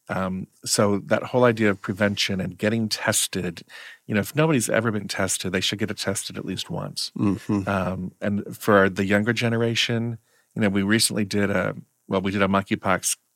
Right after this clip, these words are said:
Speaker 1: clinic at the local, uh, bar, and we also did H I V testing that night.
Speaker 2: Yep.
Speaker 1: And we had a number of, um, young men who were in mid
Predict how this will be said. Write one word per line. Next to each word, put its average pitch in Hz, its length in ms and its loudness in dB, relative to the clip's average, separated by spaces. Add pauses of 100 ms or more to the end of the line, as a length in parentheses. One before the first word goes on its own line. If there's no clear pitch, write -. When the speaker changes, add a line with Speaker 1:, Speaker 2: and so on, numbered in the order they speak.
(120)
Speaker 1:
clinic 92 500 0
at 92 260 0
the 90 300 0
local, 87 440 -4 (280)
uh, - 260 -6 (180)
bar, 95 520 2 (640)
and 101 400 2
we 107 140 4
also 104 220 4
did 92 160 -2
H 98 260 -2
I - 20 -2
V 101 140 -4
testing 104 640 -2
that - 180 -6
night. - 160 2
Speaker 2:
Yep. - 160 6 (600)
Speaker 1:
And 123 140 6
we 131 80 6
had 127 120 6
a 120 60 6
number 123 400 4
of, 98 560 -2 (120)
um, 98 560 -6
young 113 400 2
men 95 500 0 (460)
who 101 220 2
were 95 200 2
in 98 340 0 (240)
mid 110 280 -2